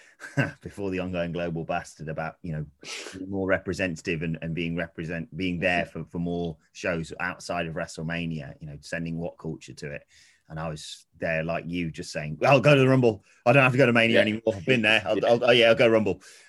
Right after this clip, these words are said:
Speaker 1: Um,
Speaker 2: Yeah.
Speaker 1: so, yeah, that's top of my list. I felt very rude. I forgot to ask you regarding female Money in the Bank winners, 'cause that's kind of wide
Speaker 2: Mm.
Speaker 1: open, that, isn't it?
Speaker 2: It is. Yeah, it is wide open.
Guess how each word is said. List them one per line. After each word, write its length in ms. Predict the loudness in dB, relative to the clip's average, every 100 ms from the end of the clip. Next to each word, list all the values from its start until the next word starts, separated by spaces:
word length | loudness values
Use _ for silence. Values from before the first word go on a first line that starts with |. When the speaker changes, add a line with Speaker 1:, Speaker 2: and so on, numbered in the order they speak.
| -2
Speaker 1:
Um, 380 | 2 4 4 0
Speaker 2:
Yeah. 160 | -2 -4 _ _
Speaker 1:
so, 140 | -4 0
yeah, 140 | 2
that's 160 | 0 -2
top 100 | -4
of 40 |
my 60 | -2
list. 100 | 4
I 100 | 4
felt 240 | 6 4 4
very 360 | 2 4 6
rude. 180 | 6 4
I 80 | 4
forgot 280 | 2 0 0
to 120 | -2
ask 240 | -6 -4
you 100 | -4
regarding 580 | -2 2 4 4 2 -4 _ _
female 640 | -4 2 4 4 2 0
Money 280 | -2 -2 -2
in 80 | -4
the 80 | -4
Bank 280 | -6 -6 -8
winners, 400 | -8 -8 -12 -10
'cause 140 | -2
that's 200 | -2 -2
kind 200 | -6 -6
of 120 | -6
wide 360 | -2 0 2 2
Speaker 2:
Mm. 240 | 2 2
Speaker 1:
open, 160 | -4 -10
that, 160 | -8 -8
isn't 220 | -8 -8
it? 200 | -10 -12 _ _ _ _ _ _ _ _ _
Speaker 2:
It 120 | -2
is. 360 | 0 -2 -4 -6
Yeah, 140 | 0 2
it 80 | 2
is 160 | 0
wide 220 | 0 2
open. 220 | 2 -2